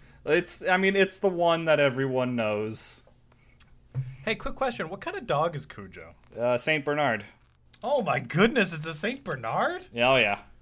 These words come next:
Speaker 2: I thought it was like a big, angry, like, Doberman looking thing.
Speaker 1: No.
Speaker 2: But it's a fluffy boy?
Speaker 1: No, Kev, w-, if a Saint Bernard's mad at you, it is angry and scary, trust me.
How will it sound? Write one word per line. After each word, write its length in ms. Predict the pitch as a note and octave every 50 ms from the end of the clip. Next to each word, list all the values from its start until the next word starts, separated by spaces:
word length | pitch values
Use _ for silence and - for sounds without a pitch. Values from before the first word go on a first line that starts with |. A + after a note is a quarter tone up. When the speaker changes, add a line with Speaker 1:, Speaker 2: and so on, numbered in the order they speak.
| _ _ - - - - - _ _ _ _ -
Speaker 2:
I 120 | C#4 D4
thought 240 | C#4+ - F#4 E4+ E4+
it 80 | D#4 C4+
was 100 | B3 A3+
like 160 | A#3 G#3 G#3
a 80 | G3+
big, 380 | F#3 F3+ G#3 G#3+ G3+ F3+ E3 D3 - - - - - _ _
angry, 560 | - F3+ F#3+ G3 F#3+ F3+ F#3 F3+ F3 D#3 D3 - -
like, 280 | E3 D3+ D3 C3 B2 A#2+
Doberman 480 | D3 D#3 D#3+ F#3 F#3+ D3+ C#3 B2+ A#2+
looking 300 | A#2+ A#2 A2+ - A2 G2+
thing. 380 | - - A2+ G2+ F#2 F#2 F#2 F2+ -
Speaker 1:
No. 260 | G#2 A2+ A#2 A#2 B2
Speaker 2:
But 140 | D3+ D#3 D3+
it's 140 | C#3 B2 E3+
a 60 | D#3
fluffy 460 | D3+ - - D3+ D3+ F3 - A#3 A#3+
boy? 440 | A3+ A#3+ C#4+ C#4 D#4 E4+ G4 F#4+ - -
Speaker 1:
No, 260 | C#3 D3 C3+ C3 B2
Kev, 840 | A#2+ B2 C#3+ D3 C3+ - F3+ D#3 C#3 B2 A#2 A2 A2+ - - -
w-, 240 | - A#2+ C3+ B2+ B2+ - - - - - - -
if 200 | - D#3+ C#3+ C#3+
a 80 | D3+ C#3
Saint 340 | - - G#3+ A3 G#3+ F#3
Bernard's 560 | F#3+ F3+ F3 E3 D#3+ D#3+ D#3 D#3 D3 B2+ A#2+ A#2+
mad 280 | C3+ C3+ D3 D3 C#3
at 140 | C3 B2 A2
you, 240 | A#2 A2+ A2+ A2 A2+ A#2+
it 160 | D3 D3+ D#3+
is 240 | D#3 C3+ B2+ A#2 C3
angry 560 | - A#2+ B2 C3 C3+ C3 A#2 C3 C3 B2 B2+ A#2
and 140 | A2+ A2+
scary, 540 | - - A2+ A#2+ A#2 A2+ A2 G#2+ G#2+ G2+ G#2
trust 380 | G2+ - C#3 C3 A#2 - - -
me. 380 | A#2 A#2 - - F3 D#3+ C3+